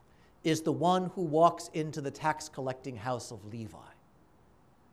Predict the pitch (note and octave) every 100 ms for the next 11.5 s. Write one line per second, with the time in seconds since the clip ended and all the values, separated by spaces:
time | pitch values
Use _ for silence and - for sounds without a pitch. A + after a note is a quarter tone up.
0 | - - - - - - E3+ E3+ E3 F3+
1 | C#4 E4 D#4 D#4 G#3 C#3 B3+ F3 F#2+ D2
2 | - - _ - - _ _ _ _ _
3 | _ _ _ - B3+ D4+ C#4 C#4 - A3+
4 | A#3+ C#4 G3+ A#3 A3 - E3 D3 D3 D3
5 | D#3+ D#4+ - - - - - - - -
6 | - - - - A#3 C4+ B3+ A#3+ - A3+
7 | A3 A3 - G#3+ G#3+ G#3+ - - - D4+
8 | F4+ D4+ F#3+ A#3+ D4 E4 C4 C3+ A#3 E4+
9 | A#3+ B3+ A#3+ A3+ A3+ C#4+ D4 A3 G#3 A#3+
10 | B3+ G#3+ G3+ G3 A3+ C4+ C4+ D4+ E4+ D#4+
11 | A#3+ B2 - -